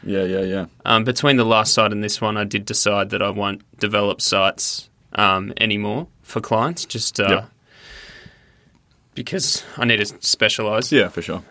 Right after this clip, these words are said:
Speaker 2: And,
Speaker 1: Yeah.
Speaker 2: you know, if my positioning is, "Yes, I can do everything,"
Speaker 1: For sure.
Speaker 2: you know,
Speaker 1: Yeah.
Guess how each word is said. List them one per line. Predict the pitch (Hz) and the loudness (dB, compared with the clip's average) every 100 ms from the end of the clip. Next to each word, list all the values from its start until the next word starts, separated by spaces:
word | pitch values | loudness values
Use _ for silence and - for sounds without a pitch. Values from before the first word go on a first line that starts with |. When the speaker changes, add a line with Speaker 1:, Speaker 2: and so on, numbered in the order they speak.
| - | -6
Speaker 2:
And, | 110 104 | -6 -6
Speaker 1:
Yeah. | - - - - - | -12 -20 -20 -20 -12
Speaker 2:
you | 113 | -6
know, | 101 | -6
if | 104 | -4
my | 107 | -6
positioning | 101 117 110 - 110 | -4 -4 -4 -4 -4
is, | 104 123 | -2 0
"Yes, | 156 - | 0 2
I | 117 | 0
can | 117 | 2
do | 117 | 2
everything," | 113 160 147 110 101 120 | 2 2 -4 -4 -6 -4
Speaker 1:
For | 92 | -6
sure. | - 85 | -6 -6
Speaker 2:
you | 92 | -4
know, | 92 110 - _ | -2 -4 -12 _
Speaker 1:
Yeah. | _ | _